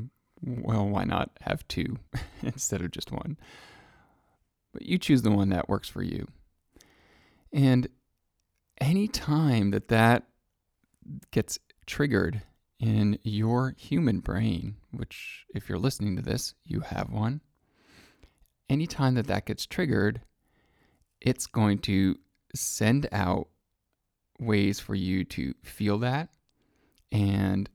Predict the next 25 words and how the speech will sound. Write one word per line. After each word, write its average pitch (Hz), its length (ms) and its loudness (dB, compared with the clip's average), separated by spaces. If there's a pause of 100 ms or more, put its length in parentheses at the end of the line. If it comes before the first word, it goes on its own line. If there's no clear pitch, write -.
(360)
you 107 320 0
are 104 120 0
going 101 320 -2
to 101 120 -4
then 104 520 0 (760)
take - 340 -2 (100)
your 98 540 -2 (760)
actions 98 560 -2
and 98 220 -2
live 98 160 -2
your 95 120 -2
life 90 400 -2 (120)
from 90 400 -8
that. - 260 -12 (1160)
So, 110 220 2
for 104 180 0
example, 113 600 2 (560)
if 90 140 -6
you're 98 100 0
looking 98 520 -2 (120)
at 95 340 -2 (800)
the - 220 -2
idea 107 480 -2
or - 120 -6
possibility 95 1000 -4